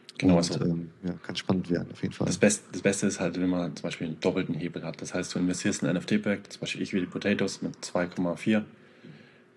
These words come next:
Speaker 1: Der Floor steigt auf zwei Komma fünf. Das heißt, ich hab da schon über ein ETH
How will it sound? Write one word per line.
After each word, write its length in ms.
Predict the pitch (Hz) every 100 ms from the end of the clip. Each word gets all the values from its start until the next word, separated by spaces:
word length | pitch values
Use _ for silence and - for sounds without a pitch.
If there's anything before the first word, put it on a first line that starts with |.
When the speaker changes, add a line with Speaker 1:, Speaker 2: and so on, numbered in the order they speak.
| -
Speaker 1:
Der 140 | 95
Floor 420 | 87 98 101 107 107
steigt 440 | - 95 92 -
auf 260 | 90 87 - - - -
zwei 180 | 92 92
Komma 240 | - 85
fünf. 440 | - 113 113 - -
Das 140 | -
heißt, 160 | - -
ich 120 | -
hab 80 | -
da 120 | 90
schon 200 | - 87
über 180 | 87 90
ein 140 | 90
ETH 240 | 101 101